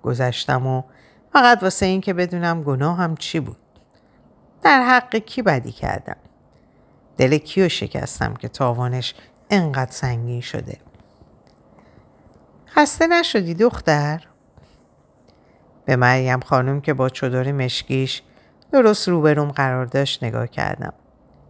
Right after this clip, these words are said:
متوجه منظورش نشدم. برای همین گفتم: "بله؟" نشست روبروم کنار قبر مامان و براشون فاتحه خوند. وقتی تموم شد گفت:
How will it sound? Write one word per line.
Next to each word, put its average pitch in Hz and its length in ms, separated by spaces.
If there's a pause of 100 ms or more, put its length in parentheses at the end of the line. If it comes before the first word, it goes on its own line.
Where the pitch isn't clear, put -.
(880)
متوجه 233 540
منظورش 180 680
نشدم. 156 540
برای 135 200
همین 156 320
گفتم: 151 540 (420)
"بله؟" 208 440 (1500)
نشست 285 480
روبروم 170 580 (120)
کنار 147 360
قبر 147 340
مامان 135 580
و 131 120
براشون 123 440
فاتحه 120 540
خوند. - 240 (960)
وقتی 139 320
تموم 120 400
شد - 320
گفت: 135 420